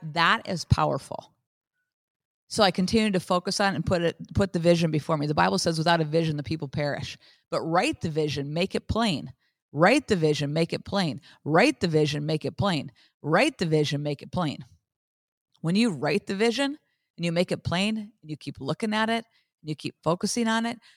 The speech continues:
you're setting, like, tracks in your brain that's literally bringing those things to you. It's bringing the right conversation to you. It's bringing the right people to you. Have you ever been on a plane and you, all of a sudden you overhear a conversation?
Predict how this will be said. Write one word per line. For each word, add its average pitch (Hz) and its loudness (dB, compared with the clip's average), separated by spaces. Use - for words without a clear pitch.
you're 175 -2
setting, 208 0
like, 175 -2
tracks 196 -2
in 185 -2
your 160 -2
brain 160 -4
that's - -6
literally 165 2
bringing 151 -4
those 151 0
things 143 -4
to 147 -4
you. 143 -6
It's - -6
bringing 165 -2
the 151 0
right 160 0
conversation 165 -2
to 208 -4
you. 208 2
It's 147 -4
bringing 160 -2
the 151 -2
right 151 0
people 190 0
to - -6
you. 123 -6
Have 220 2
you 285 8
ever 302 4
been 233 4
on 196 4
a 165 -2
plane 190 0
and 165 0
you, 165 2
all 180 4
of 180 2
a - -2
sudden 180 2
you 160 -2
overhear 160 0
a 151 -2
conversation? 156 -2